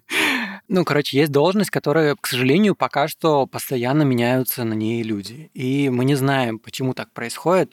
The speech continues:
но есть догадки. И вот пока мы общались, и я рассказывал об этом девчонкам, они пошутили, <laughs> что это как в «Гарри Поттере» должность преподавателя защиты от темных искусств. <laughs> Первый год у нас, э, была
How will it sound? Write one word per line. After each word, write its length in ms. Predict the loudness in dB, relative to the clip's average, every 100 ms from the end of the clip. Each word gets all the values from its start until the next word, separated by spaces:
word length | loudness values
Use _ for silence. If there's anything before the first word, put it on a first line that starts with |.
| _
но 160 | -2 0
есть 260 | 2 0 0
догадки. 640 | -2 -2 -2 -6 -20 -10 -4
И 60 |
вот 140 | -4 -2
пока 240 | 0 2
мы 120 | 0
общались, 520 | 0 0 0 0 -4
и 40 | -2
я 80 | -2
рассказывал 560 | -2 -2 -2 -2 -4
об 100 | -2
этом 400 | -4 -6 -6 -6
девчонкам, 480 | -4 -2 0 0 -2
они 460 | -4 -2 -2 -2 -6
пошутили, 520 | -6 -4 -2 -2 0 -2 -6 -10
<laughs> 320 | -20 -18 -14 -12
что 180 | 0
это 220 | 2 2 0
как 260 | -2 -2
в 160 | -8 -4
«Гарри 200 | 0 2
Поттере» 680 | 2 -2 -2 -4 -4 -8 -14
должность 640 | -2 0 2 0 0 -4 -8
преподавателя 960 | -6 -2 0 0 -2 0 0 0 -4 -10
защиты 440 | -10 -4 -4 -2 -4
от 140 | -2
темных 280 | -4 -4 -4
искусств. 420 | -6 -6 -6 -10 -16 -18 -18 -20 _
<laughs> 360 | -4 -4 -2 0
Первый 260 | 2 4
год 200 | 2 2
у 20 |
нас, 260 | 2 0 0 -2
э, 440 | 2 2 4 2
была 760 | 2 2 4 4 2 -2 -4